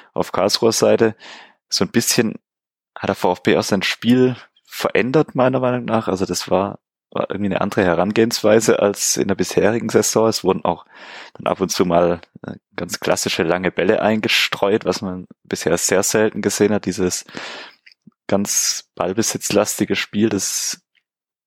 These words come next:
hat man so ein bisschen verlassen gegen den K S C jetzt. Und dann kam natürlich auch dazu, dass im Mittelfeld mit Endo, in der Zentrale dann Mangala und Askasiba eigentlich, äh, drei Spieler, die eher dann auch defensiv denken können. Im zentralen Mittelfeld hast du es.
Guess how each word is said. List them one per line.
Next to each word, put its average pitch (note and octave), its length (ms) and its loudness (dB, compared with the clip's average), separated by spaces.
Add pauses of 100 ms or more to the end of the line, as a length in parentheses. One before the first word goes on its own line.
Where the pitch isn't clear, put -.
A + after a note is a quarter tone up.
(200)
hat - 80 -10
man F#2+ 100 2
so - 100 0
ein F2 60 2
bisschen F2+ 420 0
verlassen A#2+ 680 -2 (500)
gegen A2 160 -6
den A2 100 -8
K G#2+ 180 0
S - 180 -2
C A2 120 4
jetzt. - 280 -2 (580)
Und F2 140 -2
dann F2 100 2
kam G#2 160 0
natürlich F#2+ 240 2
auch F#2 60 -2
dazu, F#2+ 240 -2
dass G#2 220 0
im F#2+ 100 2
Mittelfeld G2 440 0
mit F#2+ 140 -2
Endo, A2 500 2
in - 180 -6
der F#2+ 160 -4
Zentrale F#2+ 540 2
dann F#2 180 0
Mangala G#2 380 2
und F2+ 100 -4
Askasiba - 680 -2
eigentlich, - 460 -4 (1000)
äh, E2 100 -12 (120)
drei F2 280 0
Spieler, G2 360 2
die - 200 -4
eher F#2+ 420 2 (500)
dann - 180 -6
auch - 180 -6
defensiv G2 540 0
denken G#2 340 -2
können. B2 440 -2
Im - 120 -10
zentralen F#2 400 0
Mittelfeld A#2+ 440 0
hast A#2+ 240 0
du - 20 2
es. - 260 -6